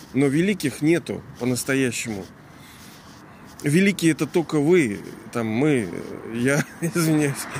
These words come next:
в будущем, не сейчас, естественно. Сейчас-то я тоже туплю, конечно.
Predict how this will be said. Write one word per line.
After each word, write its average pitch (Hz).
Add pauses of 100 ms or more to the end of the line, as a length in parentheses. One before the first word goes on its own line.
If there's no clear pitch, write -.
(180)
в 151
будущем, 156
не 180
сейчас, 165
естественно. 110 (380)
Сейчас-то 185
я 170
тоже 139 (300)
туплю, 123
конечно. 104